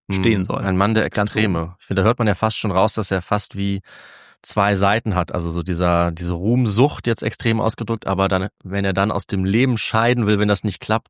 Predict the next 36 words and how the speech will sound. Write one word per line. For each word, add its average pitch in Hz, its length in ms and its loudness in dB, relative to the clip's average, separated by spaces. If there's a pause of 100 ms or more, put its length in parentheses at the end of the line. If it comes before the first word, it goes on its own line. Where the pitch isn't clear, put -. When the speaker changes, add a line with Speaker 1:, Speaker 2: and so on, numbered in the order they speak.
Speaker 1:
durchaus 98 480 0
auch 95 220 -2
wahrscheinlich 90 360 -4
eine 90 120 -4
dunkle 90 380 -4
Seite. 80 420 -2 (400)
Also 92 160 0
so 92 80 0
ein 95 60 2
bisschen 98 420 0
die 90 140 -6
Karriere 95 500 0
so, 92 240 0
entweder 98 380 2
es - 120 -8
klappt - 440 -2
oder 95 200 2
es - 120 -6
ist - 160 -8
eine - 100 -6
absolute - 300 -8
Katastrophe. - 580 -10 (280)
Speaker 2:
Ja, 113 460 2
ja, 113 220 4
dieser, 110 340 2
dieser 110 240 0
Fatalismus, 120 720 -2
der 113 160 2
wird 127 120 -2
ihn 127 100 -2
auch 117 180 0
verfolgen, 120 640 0 (480)
aber 131 240 0
er 127 100 4
wird 127 180 2
eben 123 540 0